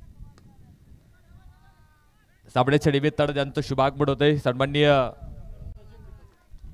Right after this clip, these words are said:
अमरदादा झेंडे पाटील,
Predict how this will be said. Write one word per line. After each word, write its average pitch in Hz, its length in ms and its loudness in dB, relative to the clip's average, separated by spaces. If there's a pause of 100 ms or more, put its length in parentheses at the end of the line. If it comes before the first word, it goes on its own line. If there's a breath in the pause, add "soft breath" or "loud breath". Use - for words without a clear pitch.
(1120)
अमरदादा 226 580 6
झेंडे 175 300 0
पाटील, 135 360 0